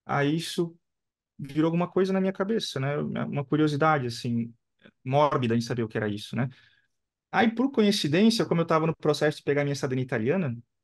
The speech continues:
e eu tava estudando italiano, aí veio a calhar que eu pude encontrar livros e artigos em italiano de fontes primárias e secundárias sobre o fascismo. E eu descobri um mundo, ah, que era totalmente desconhecido para mim e para mim,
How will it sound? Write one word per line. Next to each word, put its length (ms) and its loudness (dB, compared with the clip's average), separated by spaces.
e 40 0
eu 60 0
tava 200 0
estudando 280 -2
italiano, 640 -2
aí 240 -2
veio 160 2
a 40 -6
calhar 480 2
que 80 -12
eu 80 -2
pude 320 -4
encontrar 720 0
livros 440 0
e 40 2
artigos 720 -2
em 120 2
italiano 720 -2
de 140 -8
fontes 300 -4
primárias 500 0
e 40 -12
secundárias 760 -2
sobre 260 -2
o 40 -2
fascismo. 540 0
E 100 2
eu 80 8
descobri 400 2
um 100 4
mundo, 480 2
ah, 420 -6
que 100 -2
era 140 4
totalmente 340 -2
desconhecido 580 0
para 200 2
mim 180 2
e 60 -2
para 140 -2
mim, 100 2